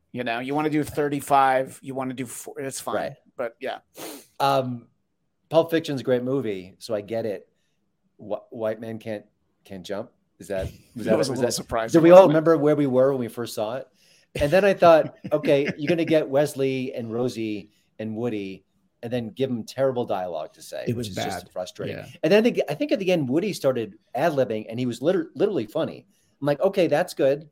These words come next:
Speaker 2: Let's do that."
Speaker 1: Yeah, no, that, you know what, you're right, because he said, "I, I shouldn't have done that bong rip in the car." And,
Speaker 2: Yeah.
Speaker 1: and, and then, and then Wesley says that, "I was in there with you," or whatever. And then
Speaker 2: <laughs>
Speaker 1: Rosie says, "I,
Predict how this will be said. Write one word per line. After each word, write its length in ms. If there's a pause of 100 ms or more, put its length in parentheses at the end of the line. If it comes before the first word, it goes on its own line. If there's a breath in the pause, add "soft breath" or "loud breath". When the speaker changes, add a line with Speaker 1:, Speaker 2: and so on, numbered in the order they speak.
Speaker 2:
Let's 160
do 140
that." 200
Speaker 1:
Yeah, 360
no, 140
that, 300
you 120
know 120
what, 100
you're 100
right, 240
because 180
he 80
said, 140
"I, 300
I 20
shouldn't 260
have 60
done 60
that 160
bong 240
rip 200
in 80
the 60
car." 640
And, 200
Speaker 2:
Yeah. 460
Speaker 1:
and, 200
and 140
then, 300
and 160
then 160
Wesley 460
says 500
that, 120
"I 140
was 160
in 100
there 160
with 200
you," 120
or 80
whatever. 340 (100)
And 200
then 180
Speaker 2:
<laughs> 0
Speaker 1:
Rosie 300
says, 260
"I, 160